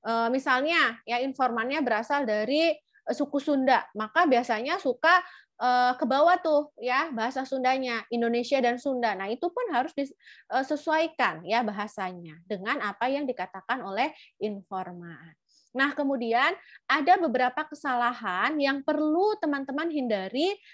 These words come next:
ketika nanti, eh, membuat penyajian hasil penelitian ini dalam bentuk kualitatif ya. Eh, yang pertama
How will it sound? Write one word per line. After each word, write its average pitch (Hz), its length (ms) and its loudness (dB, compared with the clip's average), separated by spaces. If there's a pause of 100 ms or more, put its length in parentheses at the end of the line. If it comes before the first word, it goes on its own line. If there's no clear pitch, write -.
(140)
ketika 330 500 -2
nanti, 359 720 -2
eh, 262 480 -2
membuat 277 480 0
penyajian 240 540 -4
hasil 233 260 -8
penelitian 214 600 -6
ini 226 340 -4 (320)
dalam 226 320 0
bentuk 233 240 -6
kualitatif 302 720 0 (320)
ya. 233 380 2 (500)
Eh, 277 300 0
yang 330 260 2
pertama 339 480 2